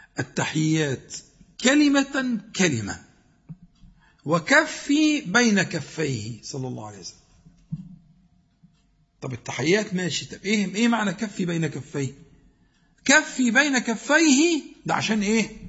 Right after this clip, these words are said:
آه، ه-، هذا التواصل، هذا التماس. حديث أبي سعيد بن المعلى، حديث اللي هو في فضل الفاتحة،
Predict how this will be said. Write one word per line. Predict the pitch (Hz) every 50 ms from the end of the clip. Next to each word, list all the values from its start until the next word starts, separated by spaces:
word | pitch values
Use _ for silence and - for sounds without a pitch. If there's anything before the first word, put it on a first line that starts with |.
| - - - - _ _ _ -
آه، | 269 - - - - - - - - - - _ _ _ _ _ _
ه-، | - - - - - - -
هذا | - 127 170 185 180
التواصل، | - - - 143 202 233 247 220 - - - 107 87 - - _ _ _ _ _
هذا | - 156 151
التماس. | 135 - - 135 180 214 254 269 247 175 120 - - - - - - - - - - _ _ - - - 180 175 170 - - - - - - _ _ - - _ _ _ _ _ _ _ _ _ _
حديث | - - 139 202 233 202 - - -
أبي | 175 175 170
سعيد | - - 208 226 214
بن | 180 185 180
المعلى، | 175 170 165 156 185 233 226 202 180 156 131
حديث | - - 143 160 170 - - 165
اللي | 143 139 139 139 139 131 135
هو | 156 170 151
في | - 127
فضل | - 185 185 160 147
الفاتحة، | 113 - - 135 - - 220 202 - 135 101